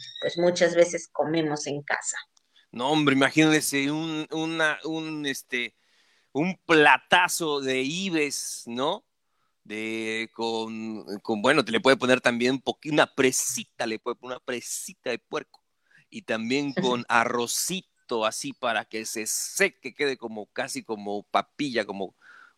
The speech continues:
Speaker 2: como, este, como una pasta delicioso. Bueno, al-, con, a los que les gusta también el picante, con chilito habanero. No, no, no, no, riquísimo. También una, este, también un, un platazo de lentejas, las comes o las
Speaker 1: Ay,
Speaker 2: dejas.
Speaker 1: sí.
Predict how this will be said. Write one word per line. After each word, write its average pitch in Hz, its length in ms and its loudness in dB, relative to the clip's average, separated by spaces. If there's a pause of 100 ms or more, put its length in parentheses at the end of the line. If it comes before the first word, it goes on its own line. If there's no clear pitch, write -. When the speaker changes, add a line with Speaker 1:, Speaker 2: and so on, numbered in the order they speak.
Speaker 2:
como, 104 380 0
este, 95 800 -6
como 107 240 -2
una 120 200 6
pasta 113 460 2
delicioso. 110 1000 -2
Bueno, 120 280 0
al-, 76 280 -6
con, 104 240 -4
a 87 160 0
los 104 140 -4
que 110 80 -6
les 107 120 -2
gusta 127 220 0
también 110 240 -2
el 104 40 -4
picante, 127 460 0
con 101 140 -10
chilito 110 440 -4
habanero. 110 460 0 (340)
No, 143 180 4
no, 156 200 4
no, 151 140 2
no, 151 200 2
riquísimo. 135 720 -4
También 127 380 0
una, 135 260 2 (300)
este, 107 520 -4
también 113 420 -2
un, 139 180 -4
un 135 120 -6
platazo 131 800 4
de 113 80 -2
lentejas, 127 840 -4 (260)
las 101 340 -6
comes 135 380 -6
o 98 60 -10
las 98 180 -2
Speaker 1:
Ay, 127 60 -8
Speaker 2:
dejas. 147 420 0
Speaker 1:
sí. - 180 -12